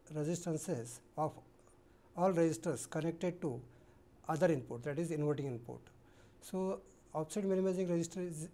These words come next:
is used to minimize output offset voltage due to input bias current. Output of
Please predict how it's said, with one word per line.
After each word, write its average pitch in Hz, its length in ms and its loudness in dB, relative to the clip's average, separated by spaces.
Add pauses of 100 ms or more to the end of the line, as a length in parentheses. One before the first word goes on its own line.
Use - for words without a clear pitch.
is 156 240 -4
used 170 360 0
to 135 200 -2 (500)
minimize 160 560 2 (140)
output 151 400 -2
offset 165 360 0
voltage 151 520 -2 (420)
due 156 160 4
to 214 140 4
input 143 320 0
bias 131 240 0
current. 123 320 -4 (2500)
Output 170 360 4
of 214 260 6